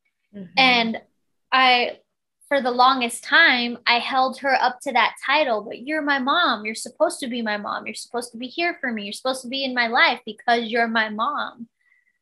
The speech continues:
Speaker 2: But when I was able to look at her like, "You are a human who has so much healing to do.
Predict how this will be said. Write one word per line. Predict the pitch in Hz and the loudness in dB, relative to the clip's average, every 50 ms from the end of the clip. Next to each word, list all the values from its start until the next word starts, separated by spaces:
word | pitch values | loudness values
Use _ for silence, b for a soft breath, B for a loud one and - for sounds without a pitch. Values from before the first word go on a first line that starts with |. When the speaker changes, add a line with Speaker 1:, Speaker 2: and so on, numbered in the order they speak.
| _ _ | _ _
Speaker 2:
But | 214 233 233 226 220 214 - - - _ _ _ _ _ - - | 4 6 8 8 8 6 4 0 -6 _ _ _ _ _ -16 -2
when | 240 254 254 247 | 0 2 4 6
I | 240 240 240 240 240 220 208 _ | 6 6 6 4 2 0 -4 _
was | - 247 262 262 262 - | -8 -4 -4 -4 -2 0
able | 233 247 269 233 240 240 247 - | 0 0 0 2 0 -2 -2 -2
to | - 277 | -4 -4
look | 240 226 233 240 262 254 | -4 -2 -2 -2 -2 2
at | 302 262 233 - 233 - | 4 4 4 4 0 -2
her | 262 233 226 220 | -2 0 0 0
like, | 226 226 214 214 214 208 208 _ _ _ _ _ _ _ | 0 0 2 2 0 0 -2 _ _ _ _ _ _ _
"You | 233 233 247 269 294 320 302 | -6 -6 -4 -2 -2 -2 -2
are | - - 247 240 226 220 | 0 2 4 4 4 4
a | 214 226 | 2 0
human | 220 - - - - 247 247 254 269 269 269 277 269 269 269 269 262 269 285 269 247 | -4 -12 -16 -14 -8 -6 -4 -4 -4 -4 -4 -6 -4 -4 -4 -4 -4 -4 -6 -8 -8
who | _ 269 | _ -8
has | 262 233 247 240 240 240 240 - | -8 -6 -6 -8 -8 -8 -10 -12
so | - - - 247 247 247 | -10 -6 -6 -4 -4 -4
much | 269 302 311 302 - | -4 -4 -4 -6 -8
healing | - - 247 240 240 233 233 226 220 220 226 226 | -8 -6 -4 -4 -4 -4 -4 -6 -6 -6 -8 -8
to | - - 220 | -8 -12 -10
do. | 190 202 208 196 214 233 233 233 262 285 | -8 -8 -8 -8 -8 -8 -10 -10 -12 -12